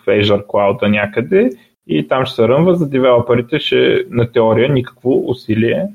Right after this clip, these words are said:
ще видим на практика какво ще се получи. А, игрите просто ще работят и ще се стримват, а, към всякакви устройства.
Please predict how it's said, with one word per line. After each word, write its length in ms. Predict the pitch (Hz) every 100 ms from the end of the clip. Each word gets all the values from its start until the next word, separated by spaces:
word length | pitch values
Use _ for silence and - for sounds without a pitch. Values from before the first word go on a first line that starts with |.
| -
ще 160 | - 117
видим 140 | 107
на 160 | 107 -
практика 360 | 113 - -
какво 180 | - 110
ще 100 | -
се 140 | 104 -
получи. 420 | 113 117 - 226 _ _ _ -
А, 200 | 135 127
игрите 400 | 127 120 120 117
просто 260 | 113 110
ще 140 | - 104
работят 580 | 101 123 156 - 190 190
и 120 | -
ще 220 | - 120
се 60 | 117
стримват, 580 | - 110 110 113 151 - _
а, 360 | - - 113 117 113 - -
към 240 | - 110 113
всякакви 500 | 110 110 - - 113
устройства. 680 | 113 - 101 113 - 185